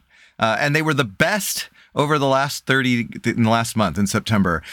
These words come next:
The last thirty games the Giants played, they were twenty-three and seven,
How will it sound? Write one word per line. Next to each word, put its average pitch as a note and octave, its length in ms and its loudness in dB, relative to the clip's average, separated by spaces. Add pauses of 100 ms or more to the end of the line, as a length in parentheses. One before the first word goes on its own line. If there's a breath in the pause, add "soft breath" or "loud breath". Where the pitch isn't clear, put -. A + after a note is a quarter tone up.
(140 loud breath)
The G#2 80 -2
last D#3 260 0
thirty G3 220 2
games E3 300 -2
the C#3 80 0
Giants C3+ 320 0
played, C#3 320 0
they A#2+ 100 2
were A2+ 140 0
twenty-three D3+ 760 -2
and C3 140 0
seven, E2+ 580 -2